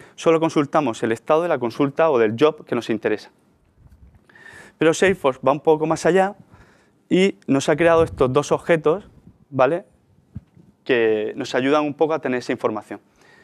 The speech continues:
El primero, el Background Operation Result, el Background Operation, perdona,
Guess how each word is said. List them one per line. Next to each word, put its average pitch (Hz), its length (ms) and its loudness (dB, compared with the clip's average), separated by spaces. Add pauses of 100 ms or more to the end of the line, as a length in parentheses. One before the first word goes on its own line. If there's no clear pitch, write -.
(260)
El 143 100 -2
primero, 170 300 -2
el 185 80 -2
Background 180 340 -4
Operation 170 400 -6
Result, 180 440 -4 (440)
el 139 120 -2
Background 165 360 -2
Operation, 165 440 -4
perdona, 147 420 -6